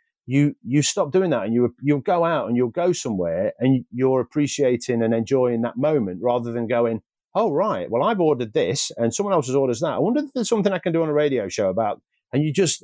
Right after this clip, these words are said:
that was nice for me, not having to always be thinking, "What can I do with that? What can I do with that? What can I do with that?" And just enjoying the time a little bit more. And I've noticed that more and more, and I don't know whether it's a, a,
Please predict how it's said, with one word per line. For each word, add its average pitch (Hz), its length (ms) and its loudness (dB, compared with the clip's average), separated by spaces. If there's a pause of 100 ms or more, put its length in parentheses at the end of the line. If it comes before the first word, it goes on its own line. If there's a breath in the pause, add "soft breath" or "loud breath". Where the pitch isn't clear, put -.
that 170 220 -2
was 151 140 0
nice 131 320 0
for 110 100 -6
me, 92 180 -2
not 127 320 0
having 131 340 0
to 120 200 4 (400)
always 160 460 0
be 127 100 -6
thinking, 120 440 -4
"What 113 180 -4
can 147 100 0
I 131 40 2
do 123 160 0
with 117 120 -2
that? 92 160 -2
What 135 180 -2
can 135 100 -2
I 120 60 0
do 120 140 2
with 104 120 -2
that? 95 180 -4
What 113 180 -2
can 123 100 -2
I 113 60 0
do 113 140 2
with 101 120 -2
that?" 98 180 0 (380)
And 110 80 -2
just 139 200 -2
enjoying 131 720 0
the 107 80 -4
time 139 440 -2
a 117 40 4
little 95 160 2
bit 95 140 -4
more. 90 220 -2 (280 soft breath)
And 147 120 0
I've 170 100 0
noticed 190 480 0
that 135 100 2 (800)
more 170 380 0
and 139 100 -2
more, 131 340 2
and 117 80 -6
I 117 80 -4
don't 143 220 0
know 113 160 2
whether 104 280 0
it's - 220 -6
a, 95 120 2 (800 loud breath)
a, 104 280 2